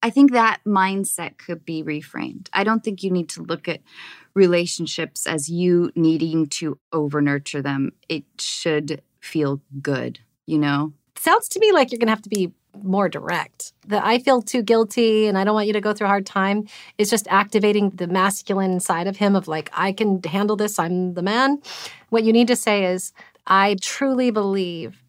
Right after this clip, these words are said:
Speaker 2: that I need to be single for right now because I'm not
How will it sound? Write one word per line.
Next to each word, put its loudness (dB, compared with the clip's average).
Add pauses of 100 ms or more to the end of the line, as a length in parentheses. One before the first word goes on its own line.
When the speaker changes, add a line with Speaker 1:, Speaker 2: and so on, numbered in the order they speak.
(140)
Speaker 2:
that -2 (100)
I 4
need 2
to -10
be -2
single -4 (220)
for 0
right -2
now -4
because -2
I'm 4
not 2